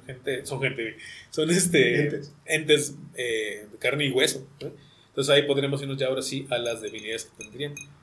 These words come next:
Speaker 1: Y la primera es que al ser de carne y hueso sí los puedes combatir cuerpo a cuerpo, aunque no sé si tengan una especie de superfuerza o fuerza sobrehumana. Sí tienen algo que sería como que resistencia que entra dentro de sus, eh, habilidades.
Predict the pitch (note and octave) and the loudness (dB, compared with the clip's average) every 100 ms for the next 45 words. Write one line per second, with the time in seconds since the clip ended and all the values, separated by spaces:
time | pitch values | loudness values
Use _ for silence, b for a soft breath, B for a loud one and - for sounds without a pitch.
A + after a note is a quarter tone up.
0 | - - _ A2+ B2 B2 C3 B2+ - - | -20 -20 _ -6 -6 -4 -2 -2 -4 -8
1 | C#3+ C3 C3 D3 D#3 D3+ D#3+ D3 - C#3 | -4 -4 0 0 2 0 0 0 0 0
2 | F#3+ G3 - B2+ B2+ - A#2 G#2+ A2+ - | 0 0 2 0 0 -6 -8 -10 -10 -10
3 | A2+ A2 G#2 G2 A2+ - C#3 - - C#3 | -10 -8 -8 -6 -8 -6 -10 -10 -6 0
4 | D#3 F3 D#3 F3+ F3 E3+ F3+ F#3 F3+ C#3+ | 2 2 0 0 0 0 0 0 -4 -4
5 | D3 D#3 D3+ D3+ C#3+ - C3+ C#3 C3+ C#3+ | -6 -4 -6 -8 -8 -6 -4 -4 -2 0
6 | D3+ - - b b _ _ _ - - | -2 -6 -18 b b _ _ _ -12 -8
7 | - - - D3+ D3+ - - _ - A2+ | -4 -6 2 4 4 -4 -12 _ -12 -6
8 | C3+ C#3 C3+ A2+ G#2+ A2+ C3+ C3+ - _ | -4 -4 -8 -10 -12 -12 -12 -14 -20 _
9 | _ _ _ b b b - D#3+ D3 F#3 | _ _ _ b b b -6 -6 2 4
10 | F3+ F3+ D#3 D3+ D3+ C#3+ C#3+ C3+ D3 C3+ | 4 2 2 4 2 -2 -2 -2 -4 -4
11 | A2+ A2+ A#2 - C#3 C#3+ C3+ B2 B2+ A#2+ | -2 -2 -4 -4 -4 -4 -6 -4 -4 -4
12 | B2+ B2 G#2+ - G#2 - - - - A#2 | -6 -6 -6 -8 -14 -16 -16 -16 -14 -12
13 | G#2+ A2 A2 A2+ C3 F#3 - | -10 -10 -6 -2 -2 -2 -8